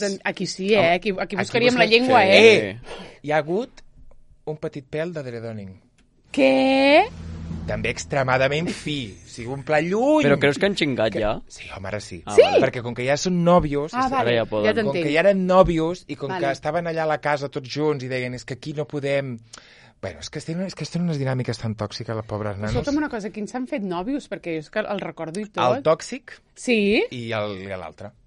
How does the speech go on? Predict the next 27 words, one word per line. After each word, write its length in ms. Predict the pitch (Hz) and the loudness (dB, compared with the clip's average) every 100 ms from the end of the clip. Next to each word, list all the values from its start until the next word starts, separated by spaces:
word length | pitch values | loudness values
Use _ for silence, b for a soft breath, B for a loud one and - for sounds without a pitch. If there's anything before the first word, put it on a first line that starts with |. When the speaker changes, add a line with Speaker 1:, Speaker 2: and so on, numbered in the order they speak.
| _ | _
Speaker 3:
I 60 | - | -10
el 40 | |
Speaker 2:
I 40 | 104 | -4
aquell 120 | 117 | -2
Speaker 3:
peruano. 400 | 110 127 123 95 | 2 2 0 -8
Speaker 2:
No, 200 | 113 120 - | -8 -8 -6
no, 80 | 127 | -4
Speaker 1:
No, 160 | 135 | -2
Speaker 2:
el 60 | 131 | 2
tòx- 120 | 240 | 4
Speaker 1:
aquest 180 | 277 285 | 4 2
és 100 | 294 | 2
el 60 | 349 | 0
tòxic. 380 | - 277 - 262 | 2 0 0 0
Speaker 3:
Ah, 20 | |
vale. 200 | 254 117 | 0 -4
Speaker 1:
I, 300 | 104 - - | -8 -14 4
Speaker 2:
Que 40 | 196 | 10
Speaker 1:
i 240 | 202 247 | 10 10
el 60 | 277 | 8
que 60 | 294 | 8
a 20 | |
mi 80 | 330 | 6
m'agradava 400 | 392 427 427 440 523 523 | 6 4 4 2 0 0
tant, 260 | 269 170 - _ | 0 -2 -10 _
tenyit. 540 | - 320 403 320 185 - | 0 2 4 4 2 -8
Speaker 2:
No. 400 | - 165 151 104 | 0 4 4 4